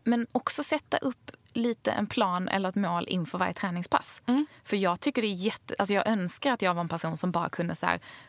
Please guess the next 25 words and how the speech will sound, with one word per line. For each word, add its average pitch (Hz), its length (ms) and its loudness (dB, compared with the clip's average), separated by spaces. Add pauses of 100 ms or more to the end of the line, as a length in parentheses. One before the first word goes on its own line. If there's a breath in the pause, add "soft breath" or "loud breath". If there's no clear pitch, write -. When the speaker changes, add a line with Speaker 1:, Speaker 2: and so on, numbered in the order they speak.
(120 loud breath)
Speaker 1:
plugga 180 320 0
i 175 80 -2
musik 170 400 -2
i - 40 -2
lurarna 165 360 -2
och 165 40 -4
gå 170 60 -2
ut - 80 -6
och 151 60 -2
springa 170 360 -4
på 175 80 0
känsla 196 560 2
och 190 60 2
Speaker 2:
Ja. 226 140 2
Speaker 1:
typ 185 100 -2
sluta 185 460 0
när 170 200 -4
jag 165 120 -2
tyckte - 300 -6
det 170 60 -2
var, 175 340 -2
när 180 180 -2
jag 170 60 -4
var 170 100 0
nöjd. 240 400 2